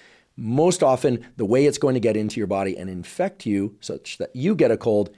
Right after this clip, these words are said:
is by touching your eye region. Although touching other regions of your body can also pass the cold virus into you, for instance, the mouth and lips,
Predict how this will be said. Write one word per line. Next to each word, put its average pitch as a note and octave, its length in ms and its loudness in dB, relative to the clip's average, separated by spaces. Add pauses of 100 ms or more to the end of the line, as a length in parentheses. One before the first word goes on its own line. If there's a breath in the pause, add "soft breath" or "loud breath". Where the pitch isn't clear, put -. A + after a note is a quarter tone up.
is A2 120 -8
by F#2 180 -6
touching B2+ 540 -4
your G2 300 -6
eye F#2 160 -2
region. F#2 360 -6
Although G2 200 -2
touching A#2 420 -4
other B2 180 2
regions C3+ 320 0
of B2 80 0
your B2 120 -2
body B2+ 340 2 (360 soft breath)
can A2 120 -8
also A#2+ 240 -2
pass B2 240 -4
the - 80 -10
cold C#3 220 -2
virus B2 320 0
into C3+ 240 -8
you, C#3 100 -4
for G2+ 140 -8
instance, F2+ 260 -10
the E2+ 140 -12
mouth F#2 400 -4
and E2+ 200 -8
lips, C#3+ 340 -2